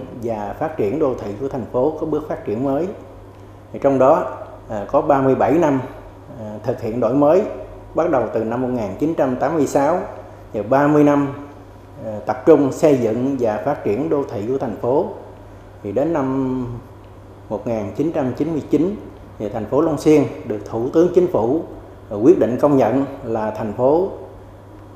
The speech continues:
à, đô thị loại ba trực thuộc tỉnh An Giang. Thì sau mười năm, à, phấn đấu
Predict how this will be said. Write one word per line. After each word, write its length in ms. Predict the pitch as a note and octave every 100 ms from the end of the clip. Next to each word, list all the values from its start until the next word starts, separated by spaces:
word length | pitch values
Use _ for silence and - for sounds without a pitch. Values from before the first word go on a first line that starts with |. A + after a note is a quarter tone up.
| A2+
à, 180 | G#2 G#2 A#2+
đô 180 | C3
thị 180 | C3+ G#2+
loại 260 | A#2+ A2 A#2
ba 360 | C3 C3+ B2 - - -
trực 80 | A#2 -
thuộc 180 | A#2 -
tỉnh 120 | A2 C#3
An 200 | D3 C3+
Giang. 280 | C3 B2+ - - - - - - -
Thì 60 | G2 -
sau 280 | - D3 D3
mười 220 | C3+ B2
năm, 240 | C#3 D3 - - - - -
à, 60 | G#2
phấn 280 | - E3 D#3
đấu 320 | D3+ E3+